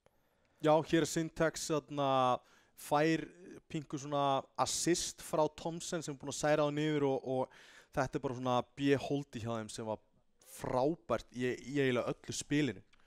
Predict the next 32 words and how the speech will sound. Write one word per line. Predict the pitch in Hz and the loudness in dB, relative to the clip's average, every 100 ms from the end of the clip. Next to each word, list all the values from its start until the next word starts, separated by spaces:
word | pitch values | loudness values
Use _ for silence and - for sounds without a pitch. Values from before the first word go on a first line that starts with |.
| _ _ - | _ _ -14
Og, | 113 110 107 | -8 -6 -4
hérna, | 110 - 113 110 107 101 _ _ _ | -8 -6 -2 2 2 -2 _ _ _
fyrirfram | - - 151 151 - 143 | -6 2 4 2 0 -2
hefði | 117 131 139 | -2 -2 -2
ég | 123 | -2
sagt | 156 156 - - | -2 -2 -4 -2
að, | 143 135 131 120 123 | 4 6 6 2 -6
eh, | 127 123 117 - _ _ _ | -4 0 -2 -4 _ _ _
Thomsen | - 156 165 - 139 | -8 -6 -4 -6 -4
væri | 139 143 | 0 0
l-, | 120 127 131 123 | -2 -6 -2 2
veikasti | 160 147 120 | 2 0 -2
hlekkurinn | 131 156 143 123 | -2 -2 -4 -10
í | |
þessu | 117 127 | -6 -4
liði | 131 110 107 | -2 -2 -4
og, | 104 120 | -6 -8
og, | 117 - | -8 -6
hérna, | 113 113 113 107 - _ _ _ | -8 -6 -4 -4 -6 _ _ _
sýndi | - 143 143 123 | -10 -10 -6 -4
það | 117 | -4
á | - | -4
sannað | 131 117 101 | -6 -6 -6
að | 101 | -4
ég | 110 107 | -4 -6
hef | 95 | -6
bara | 98 101 | -8 -10
sýndi | 104 | -12
mig | 101 | -10
rangt | 107 - | -10 -10
fyrir | 98 | -14
mér. | 101 | -16